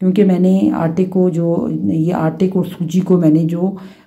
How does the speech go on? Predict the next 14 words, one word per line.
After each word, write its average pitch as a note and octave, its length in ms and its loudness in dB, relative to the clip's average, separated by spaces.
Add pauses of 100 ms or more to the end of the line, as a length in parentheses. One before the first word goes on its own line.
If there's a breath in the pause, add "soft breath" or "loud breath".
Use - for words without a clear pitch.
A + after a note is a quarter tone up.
बनाना D#3+ 420 2
था, F#3+ 80 0
तो F#3+ 120 -2
मैंने D#3+ 260 2
इसको F3+ 380 -2
brown F3 400 2
color D#3+ 300 0
का, E3 120 -4
अ, D#3 360 0
color D#3 280 0
देना D#3+ 360 2
था, G3+ 120 2
इसलिए F#3 240 0
मैंने E3+ 360 2